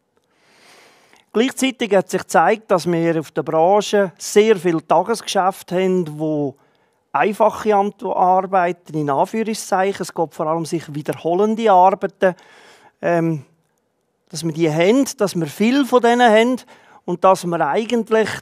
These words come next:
der Karosserie Spengler, wo eine vierjährige, sehr eine umfangreiche Ausbildung hat, nicht immer auslastet in seinem Wissen und in seinen Fähigkeiten. Also, dass man da durchaus jemanden könnte einsetzen könnte, der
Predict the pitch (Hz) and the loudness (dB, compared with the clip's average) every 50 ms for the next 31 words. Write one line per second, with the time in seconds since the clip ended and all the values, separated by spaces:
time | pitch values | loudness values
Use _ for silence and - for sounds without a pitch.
0 | - - 175 160 - 165 160 165 160 - - - 165 175 180 165 - - - - | -8 -8 -8 -6 -4 -4 -4 -4 -4 -6 -6 -8 -6 -6 -6 -6 -8 -6 -2 -2
1 | 151 156 220 254 262 262 254 240 226 220 196 160 147 147 147 147 147 151 147 139 | 0 0 0 0 0 2 2 2 0 -2 -6 -8 -10 -10 -8 -8 -8 -8 -8 -10
2 | - 170 185 208 208 220 214 208 202 196 202 190 - 185 156 - 190 190 202 208 | -10 -6 -4 -2 -2 0 0 0 0 0 -2 -4 -6 -8 -8 -4 -2 -2 0 0
3 | 202 185 190 208 226 226 196 202 190 196 196 196 190 185 185 185 190 190 - 190 | 0 0 0 0 0 0 0 2 2 2 2 0 0 -2 -4 -6 -8 -10 -10 -8
4 | 185 175 156 _ _ _ - - - - - _ _ _ _ _ _ _ _ _ | -8 -8 -10 _ _ _ -20 -20 -20 -20 -20 _ _ _ _ _ _ _ _ _
5 | _ _ _ _ _ _ _ _ - 202 202 208 190 - - 190 185 185 180 151 | _ _ _ _ _ _ _ _ -12 -10 -8 -8 -8 -8 -4 -2 -2 -2 0 -2
6 | 175 170 170 175 180 202 190 - - _ - 175 170 196 226 202 - 254 254 254 | -4 -4 -2 0 0 0 -2 -4 -18 _ -6 0 2 2 2 0 -2 -4 -2 -2
7 | 254 254 254 269 277 240 214 240 240 254 254 - - - 254 226 262 247 214 247 | 0 -2 -2 -2 -2 -2 0 2 2 2 2 0 -2 -8 -10 -8 -8 -8 -6 -4
8 | 247 254 254 240 233 247 254 247 - - - 247 233 233 233 233 226 247 233 202 | -4 -4 -4 -4 -2 -2 -2 -4 -4 -4 -4 -2 -2 0 -2 -2 -2 -4 -4 -4
9 | 240 247 233 226 214 220 208 208 214 214 208 - - 196 180 185 196 190 - - | -2 -2 -2 -2 0 2 2 2 2 -2 -4 -6 -6 -4 -2 -2 -2 -2 -4 -6
10 | 190 175 170 165 170 147 170 170 - - 165 165 156 - 165 143 151 - 180 190 | -4 -2 -2 -2 -4 -4 -8 -8 -4 -4 -4 -4 -2 -4 -6 -6 -4 -2 -2 -2
11 | 208 226 233 - 240 240 208 - 208 208 202 - 226 - - 196 190 175 160 - | 0 -2 -4 -4 -4 -4 -2 0 0 0 -2 -4 -10 -4 -2 -2 -2 -2 -4 -8
12 | 160 131 156 170 196 226 208 233 220 214 214 220 - - 202 - - - - - | -12 -12 -10 -8 -8 -6 -2 0 0 0 0 -2 -6 -6 -6 -6 -8 -20 -20 -20
13 | - _ _ _ _ _ _ _ _ _ - 151 165 175 180 | -20 _ _ _ _ _ _ _ _ _ -10 -6 -6 -6 -8